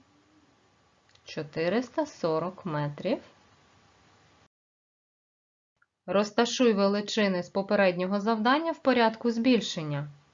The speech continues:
Чотириста сорок, сімсот дев'яносто,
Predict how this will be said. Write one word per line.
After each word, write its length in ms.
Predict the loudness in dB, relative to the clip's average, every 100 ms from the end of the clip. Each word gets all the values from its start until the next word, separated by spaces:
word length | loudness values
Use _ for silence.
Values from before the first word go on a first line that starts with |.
| -20 _ _ _ _ _ _ _ _ _ _ _ _ _ _ _ _ -6
Чотириста 600 | -4 6 8 8 4 -4
сорок, 600 | -4 -4 -2 -2 -4 -10 _ _ _ _ _ _ _ _ _ _ _ _
сімсот 600 | -6 0 0 2 2 2
дев'яносто, 920 | 0 0 -2 -2 -4 -6 -10 -8 -6